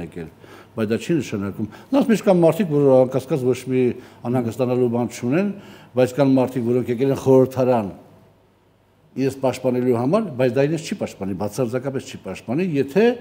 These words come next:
իրավապահ մարմինները գտնեն, որ որևէ քաղաքացու նկատմամբ պատգամավոր, թե ոչ պատգամավոր, ը, պետք է ինչ-որ գործ հարուցվի և դրանց համար կա անհրաժեշտ հիմքերը, պատգամավորի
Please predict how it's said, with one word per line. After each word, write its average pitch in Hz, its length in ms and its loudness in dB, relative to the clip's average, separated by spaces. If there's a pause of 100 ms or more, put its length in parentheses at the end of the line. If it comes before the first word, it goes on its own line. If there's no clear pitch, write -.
(420)
իրավապահ 131 380 2 (100)
մարմինները 127 440 0 (100)
գտնեն, 120 320 -4
որ 113 160 -2 (180)
որևէ 151 320 0
քաղաքացու 127 520 -4
նկատմամբ 117 420 -6
պատգամավոր, 113 500 -4
թե 107 140 -8
ոչ 101 160 -10
պատգամավոր, 113 560 -4 (520)
ը, 117 100 -4 (100)
պետք 131 200 -2
է 135 140 2
ինչ-որ 120 280 -2 (280)
գործ 127 260 2
հարուցվի 117 440 0 (400)
և 120 120 0
դրանց 120 240 0
համար 123 240 -2
կա 123 100 -2 (140)
անհրաժեշտ 120 480 -4
հիմքերը, 196 340 -2 (380)
պատգամավորի 190 540 6